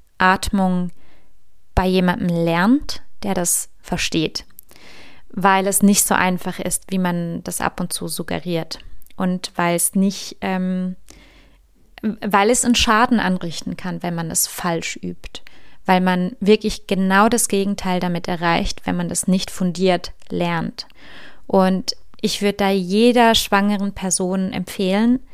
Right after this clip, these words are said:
in eine, ähm, entweder einen Geburtsvorbereitungskurs besuchen von einer Person, die damit, ähm, arbeitet, die das versteht, oder aber, ähm, noch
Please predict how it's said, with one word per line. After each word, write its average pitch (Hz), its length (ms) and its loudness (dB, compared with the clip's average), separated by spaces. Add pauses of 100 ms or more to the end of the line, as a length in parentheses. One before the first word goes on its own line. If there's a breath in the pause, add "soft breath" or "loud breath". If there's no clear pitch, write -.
(380 soft breath)
in 185 420 0
eine, 175 580 -4 (280)
ähm, 180 340 -6
entweder 202 500 2
einen 175 160 -2
Geburtsvorbereitungskurs - 1300 0
besuchen 208 640 -2 (380 loud breath)
von 208 340 2
einer 190 240 2
Person, 202 680 4 (240)
die 196 140 -6
damit, 180 600 0
ähm, 175 420 -6 (920)
arbeitet, 233 640 2
die 202 60 0
das 185 200 -2
versteht, - 800 -2 (400 loud breath)
oder 254 360 6
aber, 208 520 4 (320)
ähm, 185 520 -2
noch 185 420 -2